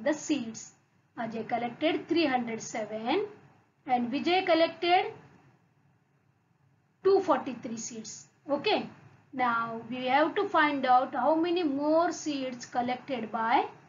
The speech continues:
Ajay. Again here this is subtraction. So in the unit place seven minus three is equal to four and in tens place zero minus four. Not possible. So again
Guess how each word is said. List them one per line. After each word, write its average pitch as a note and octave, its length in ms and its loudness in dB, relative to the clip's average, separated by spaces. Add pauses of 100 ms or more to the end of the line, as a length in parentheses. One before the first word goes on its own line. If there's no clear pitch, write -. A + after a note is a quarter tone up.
(120)
Ajay. A#3+ 460 0 (1500)
Again B3 220 -2
here C4 240 2
this C4 220 -2
is D4 140 2
subtraction. C4 760 2 (600)
So B3 640 0 (420)
in B3 140 -2
the A#3+ 100 0
unit C#4 340 4
place E4 280 6
seven A#3+ 520 2
minus A3+ 420 0
three D#4+ 320 6
is D4+ 120 2
equal D4+ 320 4
to F4 520 6 (600)
four A#3+ 640 4 (400)
and B3 180 4
in B3 200 0
tens D#4+ 300 6
place E4 400 2
zero F4 340 6
minus C4+ 420 2
four. A#3 320 0 (300)
Not B3 320 2
possible. C#4+ 560 2
So B3 200 0
again A3+ 400 -4